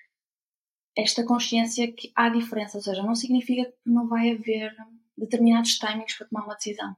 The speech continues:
mas significa que nós gerimos esses timings de uma forma diferente, é só isso. Uma das práticas que é muito comum, hum, nesse processo mais de acelerar é provocar escassez no cliente,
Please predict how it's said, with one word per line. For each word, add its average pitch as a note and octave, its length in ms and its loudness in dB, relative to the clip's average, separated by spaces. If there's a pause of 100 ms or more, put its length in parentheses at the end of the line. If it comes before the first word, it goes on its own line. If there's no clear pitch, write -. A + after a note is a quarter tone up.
(120)
mas G3 180 -2
significa A3 480 -4
que A#3 80 -2
nós G#3+ 140 4
gerimos A3 380 2
esses G#3+ 200 0
timings G#3+ 320 -6
de G#3 60 -10
uma G3+ 120 -6
forma G#3 260 -6
diferente, F#3 560 -6
é F#3+ 80 -6
só G3+ 240 -2
isso. - 260 -6 (760)
Uma G#3 200 4
das G#3+ 180 0
práticas F#3+ 680 -4 (120)
que F#3+ 120 -4
é F#3+ 40 -2
muito G3 300 -6 (120)
comum, G3 680 0 (120)
hum, F#3 800 -2 (420)
nesse F#3+ 440 0
processo F#3+ 480 -4
mais F3+ 300 -2
de F#3+ 180 2
acelerar F#3 760 -4
é F#3+ 120 0
provocar G3 480 -4
escassez G3 500 -4
no F#3+ 120 -8
cliente, F3+ 380 -6